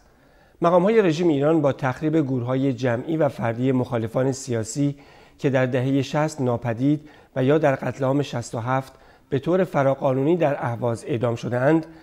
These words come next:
مسئول تحمیل رنج و عذابی ناگفتنی بر خانواده‌های آنان هستند. چنین برخوردی با خانواده‌ها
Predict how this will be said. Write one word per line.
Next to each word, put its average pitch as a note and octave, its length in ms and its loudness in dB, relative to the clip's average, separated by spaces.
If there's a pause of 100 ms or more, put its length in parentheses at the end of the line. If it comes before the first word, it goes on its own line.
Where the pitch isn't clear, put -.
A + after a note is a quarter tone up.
(360)
مسئول D#3 380 0
تحمیل D#3 360 0
رنج B2+ 280 2
و C3+ 40 0
عذابی C3 400 0
ناگفتنی B2 760 0 (380)
بر E3 140 4
خانواده‌های A#2+ 720 -2
آنان C3+ 280 0
هستند. F#2+ 520 -10 (680)
چنین C#3 260 2
برخوردی D3+ 420 2
با A#2+ 140 0
خانواده‌ها A2 760 0